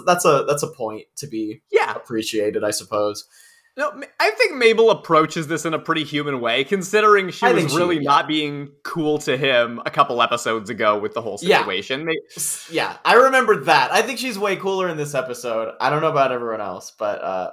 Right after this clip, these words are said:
Speaker 1: but, but we'll, we'll, we'll get, we'll get more into that.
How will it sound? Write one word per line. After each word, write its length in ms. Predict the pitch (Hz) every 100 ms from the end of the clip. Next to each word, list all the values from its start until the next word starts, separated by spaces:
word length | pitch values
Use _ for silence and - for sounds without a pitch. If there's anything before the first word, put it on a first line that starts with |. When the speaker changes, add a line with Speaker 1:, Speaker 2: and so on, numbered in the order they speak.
| -
Speaker 1:
but, 200 | 90 - -
but 120 | -
we'll, 220 | 202 208
we'll, 220 | 220 220 175
we'll 200 | 190 190
get, 180 | 208
we'll 100 | 180
get 140 | 185 165
more 180 | 147 127
into 200 | 110 98
that. 260 | 76 62